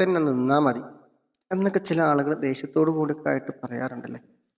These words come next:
ഇങ്ങനെയൊക്കെ പറഞ്ഞു പോയാൽ ഇതൊരു ത്വലാഖിന്റെ അല്ലെങ്കിൽ വിവാഹമോചനത്തിന്റെ ഒരു സൂചനാവാക്യത്തിൽ ഉൾപ്പെടുമോ എന്ന് പലരും ചോദിക്കാറുണ്ട്. ത്വലാഖിനെ കുറിച്ചുള്ള ല-, ഒരു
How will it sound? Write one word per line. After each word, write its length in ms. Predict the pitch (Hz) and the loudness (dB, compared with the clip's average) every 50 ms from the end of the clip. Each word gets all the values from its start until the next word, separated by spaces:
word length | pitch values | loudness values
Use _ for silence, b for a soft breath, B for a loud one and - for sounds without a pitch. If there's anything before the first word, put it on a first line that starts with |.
| _ _ _ _ _ _ _ _ _ - | _ _ _ _ _ _ _ _ _ 2
ഇങ്ങനെയൊക്കെ 360 | 196 208 214 214 170 - - | 4 4 4 2 0 2 4
പറഞ്ഞു 320 | 196 185 175 175 180 190 202 | 4 4 4 4 4 2 4
പോയാൽ 720 | 190 185 175 170 165 165 160 160 160 160 156 156 - - - 175 | 4 4 4 6 6 4 4 4 4 2 -2 -6 -12 -14 -10 -8
ഇതൊരു 360 | 196 208 220 196 202 208 220 - | -2 0 0 0 -2 -4 -2 0
ത്വലാഖിന്റെ 760 | 147 135 131 135 143 156 160 160 - - - 160 147 143 143 | 0 0 2 2 0 0 -2 -4 -8 -8 -8 -6 -4 -2 -2
അല്ലെങ്കിൽ 220 | 135 135 156 160 | -2 -2 -2 -2
വിവാഹമോചനത്തിന്റെ 1600 | 147 143 135 135 143 147 156 160 160 170 175 175 175 180 180 175 190 190 196 190 196 - 214 208 214 208 214 214 214 214 214 - - - _ | 0 0 2 4 6 6 6 4 2 0 0 0 0 0 0 0 0 -2 -2 -4 -4 -4 -4 -2 0 2 2 2 2 0 -4 -12 -18 -12 _
ഒരു 80 | 226 240 | -2 0
സൂചനാവാക്യത്തിൽ 1300 | 233 - - 220 220 214 202 226 220 226 220 214 202 190 185 190 - - 196 190 - - - 202 196 - - | 0 2 2 2 4 4 4 4 4 6 6 6 6 6 4 2 0 0 0 0 -2 -2 -2 -2 -2 0 0
ഉൾപ്പെടുമോ 600 | 165 160 156 156 - 170 165 175 170 175 175 175 180 | 0 0 0 2 2 2 2 2 2 2 0 0 0
എന്ന് 160 | - 151 147 | 0 -2 -2
പലരും 260 | 147 139 139 139 147 | -2 -2 -2 -2 -4
ചോദിക്കാറുണ്ട്. 640 | 143 - 127 123 120 - - 127 127 214 226 - - - - _ _ _ _ _ _ _ _ _ _ _ _ _ _ _ - | -4 -4 -4 -6 -4 -2 -2 -2 0 -2 -6 -10 -14 -18 -20 _ _ _ _ _ _ _ _ _ _ _ _ _ _ _ 0
ത്വലാഖിനെ 380 | 143 135 139 143 139 - 165 175 | 4 4 4 4 4 2 0 0
കുറിച്ചുള്ള 500 | 170 170 170 156 160 - 185 175 175 180 | 0 0 -4 -4 -2 0 2 4 4 4
ല-, 300 | 175 170 170 165 - 147 | 4 4 2 2 0 0
ഒരു 440 | 165 165 165 170 170 165 - - | 0 0 2 0 0 -2 -4 -8